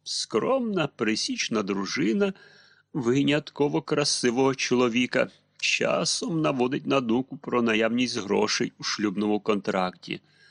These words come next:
Професор Алекс Редінг, що сидів праворуч від Джемайми, перервав ці цинічні роздуми.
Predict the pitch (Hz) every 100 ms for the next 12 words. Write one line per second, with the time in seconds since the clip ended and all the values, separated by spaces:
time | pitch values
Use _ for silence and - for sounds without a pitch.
0 | - _ _ _ _ - 107 120 - 294
1 | 277 - 110 113 - 104 101 - 110 110
2 | 202 196 202 180 - - - - - -
3 | 107 110 - 110 107 107 110 107 - 107
4 | 95 101 107 101 101 101 101 - _ _
5 | _ - 233 139 107 101 98 107 98 -
6 | - 104 - 104 98 101 - 104 104 101
7 | 98 98 95 101 107